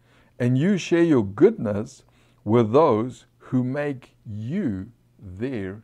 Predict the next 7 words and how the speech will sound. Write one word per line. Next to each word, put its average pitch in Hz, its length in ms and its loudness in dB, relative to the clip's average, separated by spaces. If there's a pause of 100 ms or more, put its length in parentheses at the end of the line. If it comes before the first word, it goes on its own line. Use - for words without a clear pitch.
(120)
sanctuary." 104 800 -12 (920)
Again, 104 400 -4 (640)
what 107 200 -2
is 104 140 -4
being 110 220 -2
conveyed 110 520 -4
here - 240 -8